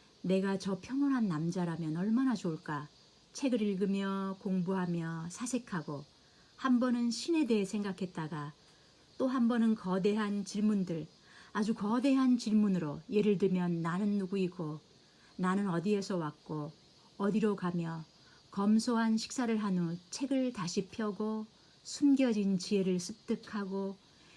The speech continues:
그리고 작은 가로등, 작지만 불을 밝히는 가로등이 되어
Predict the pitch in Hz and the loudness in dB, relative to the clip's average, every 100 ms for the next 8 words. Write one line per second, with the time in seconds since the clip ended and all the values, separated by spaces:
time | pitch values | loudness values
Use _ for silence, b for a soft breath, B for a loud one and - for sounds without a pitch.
0 | B - 220 208 196 185 175 156 175 220 | B -4 0 2 2 -2 -6 -4 -4 0
1 | 240 220 220 220 214 214 - 190 190 202 | 4 4 4 4 0 -2 -2 0 0 0
2 | 208 208 - - - _ - 185 196 - | -2 -4 -10 -20 -20 _ -10 -4 -4 -4
3 | 202 190 185 180 180 175 - 226 233 233 | -2 0 0 0 0 -4 -2 2 2 4
4 | 226 226 - 185 180 208 190 185 185 185 | 2 0 -2 -4 -2 -2 0 0 -2 -6
5 | 196 190 185 185 180 175 160 165 | -4 -2 -2 0 0 -2 -6 -6